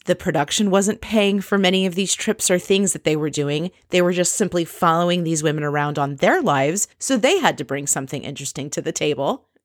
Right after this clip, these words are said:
And hence, Jill spent a fortune throwing all these parties, having interesting things for them to come film. I just couldn't help but think this is probably one of those times. Although, as she points out, there's an ulterior motive 'cause it does get customers to the business as well.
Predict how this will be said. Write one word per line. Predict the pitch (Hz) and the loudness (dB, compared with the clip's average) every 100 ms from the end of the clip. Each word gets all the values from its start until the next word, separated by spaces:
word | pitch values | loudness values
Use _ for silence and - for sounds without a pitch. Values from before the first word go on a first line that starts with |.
| - | 0
And | 208 | 2
hence, | 220 240 214 - | 4 4 4 0
Jill | 202 - 196 | -2 2 2
spent | - - 202 | 2 2 -2
a | - | -2
fortune | - 196 214 - 160 151 | 0 2 2 0 -2 -4
throwing | 160 160 151 | -4 -2 -2
all | 147 143 | -2 -2
these | 143 - | -4 -4
parties, | - 330 294 269 233 208 | 0 2 4 2 2 2
having | 220 170 180 175 | 2 0 0 -6
interesting | 175 - - 156 | -8 -6 -4 -4
things | 165 170 165 | -2 -2 0
for | - | 0
them | 156 156 | 0 -2
to | 156 | -4
come | 151 160 151 | -6 -6 -4
film. | 247 226 208 202 196 208 - | 2 4 4 2 -2 -8 -4
I | 185 | -2
just | 180 - | 0 -2
couldn't | 220 - 160 | -2 -2 0
help | 180 - | -2 0
but | 143 | -4
think | - 160 | -4 -6
this | 160 156 | -2 0
is | 151 | 0
probably | - 156 160 151 | 0 0 2 0
one | 147 | -2
of | 139 | -2
those | 127 127 | -2 -2
times. | 156 139 127 135 - _ _ - | -2 -4 -4 -6 -8 _ _ 0
Although, | 220 226 240 | 2 4 6
as | 220 | 4
she | 196 214 | 4 -2
points | - 202 185 | 0 0 2
out, | 190 165 | 2 2
there's | 175 160 160 | 2 2 2
an | 165 | 0
ulterior | 156 - 185 156 151 | -2 0 2 2 2
motive | 202 214 151 | 2 2 0
'cause | 190 151 | -2 -4
it | - | -2
does | 156 | -4
get | - - | -4 -6
customers | - 208 - 131 135 | -4 -4 -4 -4 -2
to | - | 0
the | 190 165 | 2 2
business | 156 139 143 - | -2 -4 -6 -4
as | 139 | -6
well. | 147 139 104 | -2 0 0